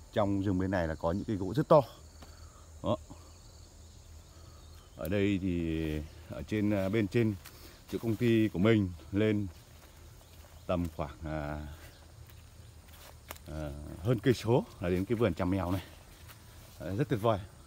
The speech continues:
Đó, và đây cũng mới trồng. Đó, trồng rất dễ. Và cái bãi này hẳn một khung lũng này. Sau này nó sẽ là một cái, à,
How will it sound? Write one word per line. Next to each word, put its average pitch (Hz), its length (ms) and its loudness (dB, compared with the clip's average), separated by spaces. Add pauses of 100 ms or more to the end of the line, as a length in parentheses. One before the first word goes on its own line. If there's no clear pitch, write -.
(1000)
Đó, 107 140 -6
và 98 160 0
đây 104 300 2
cũng 120 100 -2
mới 127 140 4
trồng. 131 160 0 (1400)
Đó, 82 100 -10 (360)
trồng 82 180 -6
rất 104 120 -4
dễ. 120 120 -2 (1120)
Và 87 160 -6
cái 92 180 -10
bãi 85 200 -8
này 107 160 -2
hẳn 82 220 -8
một 80 120 -6
khung - 260 -6
lũng 131 160 2
này. 143 160 2 (880)
Sau 110 100 -2
này 98 200 0
nó 80 220 -4
sẽ - 180 -8
là 101 180 -4
một 87 200 -4 (100)
cái, 110 360 -4
à, 95 200 -8